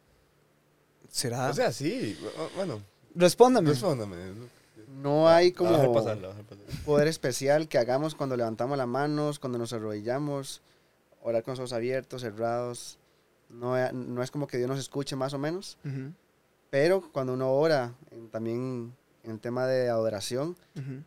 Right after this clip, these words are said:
Speaker 3: yo creo que también Dios se ve honrado cuando nos postramos delante de Él, ¿verdad? Y cuando hacemos cosas que no estamos acostumbrados.
Speaker 2: Es importante también pensar que, o sea, hay un, o sea, la oración también es un lenguaje no verbal,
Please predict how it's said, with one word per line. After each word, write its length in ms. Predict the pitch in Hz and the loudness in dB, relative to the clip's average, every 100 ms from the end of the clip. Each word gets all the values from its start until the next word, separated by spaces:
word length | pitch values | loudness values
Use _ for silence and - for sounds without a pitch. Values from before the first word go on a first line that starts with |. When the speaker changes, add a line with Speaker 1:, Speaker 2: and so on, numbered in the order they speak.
| 123 | -18
Speaker 3:
yo 80 | 117 | -16
creo 120 | 123 120 | -12 -8
que 80 | |
también 320 | 120 117 113 113 | -6 -4 -4 -4
Dios 180 | 117 | -4
se 140 | 117 123 | -4 -6
ve 80 | 117 | -4
honrado 480 | 117 113 120 131 | -4 -2 0 0
cuando 560 | 127 123 120 120 127 143 _ _ | -4 -6 -6 -6 -8 -10 _ _
nos 200 | - 117 | -18 -16
postramos 560 | - 101 - 113 113 120 | -12 -12 -8 -6 -6 -6
delante 380 | 113 107 107 107 | -6 -8 -10 -12
de 100 | 117 | -10
Él, 120 | 123 | -10
¿verdad? 260 | 110 107 110 | -8 -8 -8
Y 40 | |
cuando 160 | 113 107 | -8 -6
hacemos 240 | 110 120 | -6 -6
cosas 260 | - 135 135 | -4 -4 -4
que 80 | 120 | -6
no 60 | |
estamos 200 | 117 127 | -6 -6
acostumbrados. 840 | 135 120 - 104 101 120 113 - _ _ _ _ _ - | -8 -10 -12 -14 -10 -8 -8 -10 _ _ _ _ _ -6
Speaker 2:
Es 160 | 165 | -4
importante 540 | 208 226 202 214 214 214 | -4 -2 6 6 6 2
también 360 | 143 127 143 147 - | 4 2 -2 -6 -2
pensar 360 | 175 156 160 | 0 4 4
que, 260 | 165 180 120 | 4 2 2
o 40 | 120 | 2
sea, 200 | 120 - | 2 2
hay 120 | 113 | 2
un, 200 | 139 - _ _ _ _ | 0 -6 _ _ _ _
o 40 | - | -6
sea, 120 | 131 | 0
la 60 | 117 | 0
oración 260 | 101 107 | 0 -2
también 260 | 127 131 135 | -4 -2 -2
es 100 | 139 | -2
un 100 | 139 | -4
lenguaje 400 | 135 131 139 135 | -2 0 0 0
no 200 | 139 135 | 0 0
verbal, 460 | 127 123 131 110 | -2 -2 -2 -4